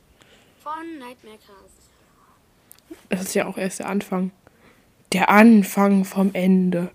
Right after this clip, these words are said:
Speaker 1: Heute spielen wir fnaf eins.
Speaker 2: Perfekt, man hört einfach die Switch-Sounds im Hintergrund. Und jetzt weiß ich, dass er eine Switch hat. Dün, dün, dün.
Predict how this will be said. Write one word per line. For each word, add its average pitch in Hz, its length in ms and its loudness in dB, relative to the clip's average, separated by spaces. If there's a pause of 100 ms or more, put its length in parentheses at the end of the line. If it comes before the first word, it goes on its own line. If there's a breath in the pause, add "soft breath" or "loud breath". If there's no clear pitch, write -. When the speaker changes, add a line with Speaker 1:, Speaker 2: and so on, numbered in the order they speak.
(1400 soft breath)
Speaker 1:
Heute 403 340 -14
spielen 349 800 -14
wir 254 400 -20 (1200)
fnaf 277 300 -16 (420)
eins. 269 380 -14 (840)
Speaker 2:
Perfekt, 226 500 -2
man 214 160 4
hört 214 120 2
einfach 196 220 0
die 202 400 -6
Switch-Sounds 208 1120 -2
im 196 220 -4
Hintergrund. 202 840 -4 (180)
Und 214 180 0
jetzt 208 220 -2
weiß 208 220 -2
ich, 226 80 -4
dass 190 200 -16
er 247 100 -4
eine 226 160 -2
Switch 254 320 -8
hat. - 180 -20 (540)
Dün, 220 220 2
dün, 202 240 2
dün. 190 1400 -4